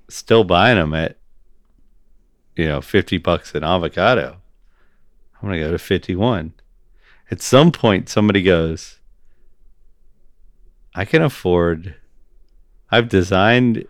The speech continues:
and can afford an artificial climate. And I can grow avocados and sell them for thirty bucks a pop and, uh, undercut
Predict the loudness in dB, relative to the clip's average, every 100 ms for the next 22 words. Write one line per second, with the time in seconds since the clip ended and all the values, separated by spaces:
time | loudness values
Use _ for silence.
0 | -8 -6 -4 -4 -4 -2 -2 -2 -2 -6
1 | -8 -10 -16 _ -8 0 0 0 -2 -2
2 | -4 0 0 0 -4 -10 -16 -20 -20 -20
3 | -20 -20 -20 -20 -20 -20 -20 -20 -20 -20
4 | -20 -20 _ -20 _ -20 -20 -20 -8 -6
5 | -2 0 0 -2 -10 -20 -20 _ -20 -20
6 | -20 _ -20 -20 -20 -2 4 6 8 6
7 | 4 2 2 4 2 0 -4 -6 -14 -20
8 | -20 -20 -20 -20 -20 -20 -20 -20 -20 _
9 | -2 -2 -2 2 4 6 4 4 2 -4
10 | -12 -20 -20 -20 -6 -6 2 2 2 2
11 | 2 0 -6 -2 2 2 0 -8 -20 -20
12 | -20 -20 -20 -8 -2 -2 -2 -2 -4 0
13 | 0 2 0 -2 -2 -2